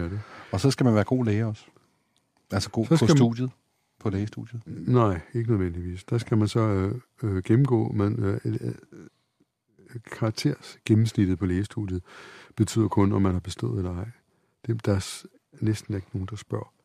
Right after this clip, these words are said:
Speaker 1: efter det, når man søger stillinger siden. Kun siden, kun hvis det er rigtig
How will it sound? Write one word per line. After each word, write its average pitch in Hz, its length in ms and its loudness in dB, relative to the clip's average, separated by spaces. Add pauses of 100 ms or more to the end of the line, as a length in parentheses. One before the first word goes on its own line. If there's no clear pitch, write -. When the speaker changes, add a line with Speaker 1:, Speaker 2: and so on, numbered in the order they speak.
Speaker 1:
efter 98 280 -2
det, 95 300 -4
når 92 180 -4
man 85 140 -2
søger 95 240 0
stillinger 92 400 0
siden. - 240 -14 (480)
Kun 120 340 6
siden, 104 380 4
kun 123 220 4
hvis 107 160 0
det 104 160 4
er 92 180 0
rigtig 107 240 -2